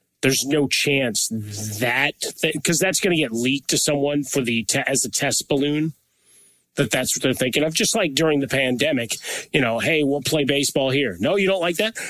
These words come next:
We'll play baseball there." <laughs> "And then we'll do this." You know, there were a couple of fun things in that eighty-one season surrounding, uh, that are great historical notes, not necessarily tied to the strike.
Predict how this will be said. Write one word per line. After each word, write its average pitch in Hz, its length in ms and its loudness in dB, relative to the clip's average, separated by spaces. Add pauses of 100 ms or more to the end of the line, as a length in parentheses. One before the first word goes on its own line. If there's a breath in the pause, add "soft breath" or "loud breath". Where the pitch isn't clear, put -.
(140 loud breath)
We'll 127 120 2
play 139 200 0
baseball 113 640 -2 (100)
there." 139 540 0 (440)
<laughs> - 440 -2
"And 202 220 4
then 226 200 0
we'll 196 140 2
do 160 220 0
this." 175 360 0 (400 loud breath)
You 175 80 2
know, 196 100 2
there 190 100 2
were 196 120 0
a 170 60 -2
couple 202 260 0
of 165 100 0
fun 175 260 2
things 160 340 2
in 151 120 2
that 139 200 0
eighty-one 139 500 2
season 131 600 0
surrounding, 127 960 0 (340 loud breath)
uh, 123 240 0
that 131 180 0
are 123 100 0
great 127 340 0
historical 135 800 0
notes, 107 580 -2 (400)
not 131 220 0
necessarily 120 640 0
tied 117 300 0
to 110 100 0
the 107 100 -2
strike. 127 600 -2